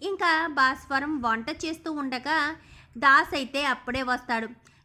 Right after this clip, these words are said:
సుమిత్ర అయితే గుడికి వెళ్ళిపోతుంది. ఇంకా హాల్లో ఎవరూ కనిపించరు, భాస్వరం మాత్రం ఉంటుంది. దాసు వచ్చేసరికి,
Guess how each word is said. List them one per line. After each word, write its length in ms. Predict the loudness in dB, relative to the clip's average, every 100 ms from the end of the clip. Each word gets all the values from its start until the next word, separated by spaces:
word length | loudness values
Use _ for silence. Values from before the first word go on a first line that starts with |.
| _ -20 _ _ _ -2
సుమిత్ర 340 | 0 0 -2
అయితే 260 | -4 -2 -4
గుడికి 320 | -4 -4 -4
వెళ్ళిపోతుంది. 800 | -4 -4 -4 -8 -6 -6 -6 -6
ఇంకా 220 | -8 -4 -4
హాల్లో 480 | 0 2 2 -2
ఎవరూ 380 | -4 -4 -4 -4
కనిపించరు, 600 | -6 -6 -6 -8 -8 -10 0
భాస్వరం 600 | 2 2 0 -4 -2 -2
మాత్రం 400 | -4 -4 -6 -6
ఉంటుంది. 440 | -6 -6 -8 -10 -14 _ -20 -6
దాసు 340 | 4 6 4 0
వచ్చేసరికి, 920 | -6 -6 -8 -6 -8 -6 -6 -6